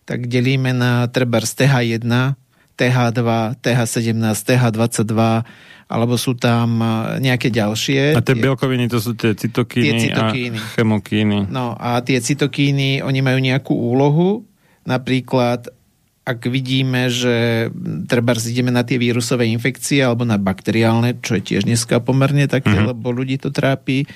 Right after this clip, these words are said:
Speaker 1: tak tam by mal sa vlastne začať tvoriť tie T H jedna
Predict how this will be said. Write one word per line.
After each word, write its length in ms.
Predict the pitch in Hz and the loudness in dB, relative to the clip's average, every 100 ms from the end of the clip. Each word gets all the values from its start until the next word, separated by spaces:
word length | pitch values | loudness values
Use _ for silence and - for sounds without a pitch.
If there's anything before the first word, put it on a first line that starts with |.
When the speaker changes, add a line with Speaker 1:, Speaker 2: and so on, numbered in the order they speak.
| - - - - | -20 -20 -16 -6
Speaker 1:
tak 160 | 110 - | -4 0
tam 160 | 131 | 0
by 80 | 127 | 2
mal 220 | 123 120 120 | 2 2 0
sa 160 | 120 123 | 0 0
vlastne 440 | 117 120 131 123 107 | 0 0 -2 -2 -4
začať 540 | 127 120 117 113 117 | -2 0 0 -2 0
tvoriť 320 | 113 113 110 - | 0 0 -2 -4
tie 140 | - 110 | -2 0
T 80 | 127 | 2
H 120 | 123 117 113 | 2 0 0
jedna 420 | 113 107 104 | 0 0 -2